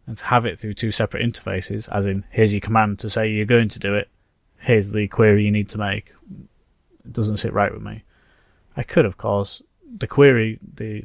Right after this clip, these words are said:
the read model could, of course, check, but again, I don't really know. I don't like that idea, so I, uh, model that as an, in a, a use case interactor with a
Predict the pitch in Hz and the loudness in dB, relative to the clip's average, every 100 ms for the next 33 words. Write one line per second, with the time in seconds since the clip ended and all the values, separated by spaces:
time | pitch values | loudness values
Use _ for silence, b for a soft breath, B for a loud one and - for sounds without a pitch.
0 | - 107 127 143 110 104 107 - 107 - | -6 2 4 4 2 0 -4 -4 -4 -4
1 | 101 - - 107 - - - 113 113 104 | -6 -4 0 0 -2 -8 -4 -2 -2 -2
2 | 101 113 - 104 104 101 101 - _ _ | -2 -2 -2 -4 -2 -4 -8 -12 _ _
3 | _ - 110 101 95 - 104 104 98 107 | _ -4 2 4 4 2 0 -2 -6 -14
4 | 98 _ 107 104 104 _ _ _ _ _ | -18 _ -20 -20 -20 _ _ _ _ _
5 | _ _ _ _ _ _ _ _ 127 110 | _ _ _ _ _ _ _ _ 2 2
6 | 104 101 95 104 101 98 98 - 98 113 | 2 0 2 4 6 6 4 2 -2 0
7 | 104 101 - _ _ 113 104 - 107 101 | -2 -2 -6 _ _ -8 -8 -12 -12 -10
8 | 101 - 107 101 - 101 95 107 - _ | -10 -10 -12 -12 -12 -16 -14 -14 -16 _
9 | - - _ _ _ _ _ 107 104 98 | -20 -20 _ _ _ _ _ -8 -6 -6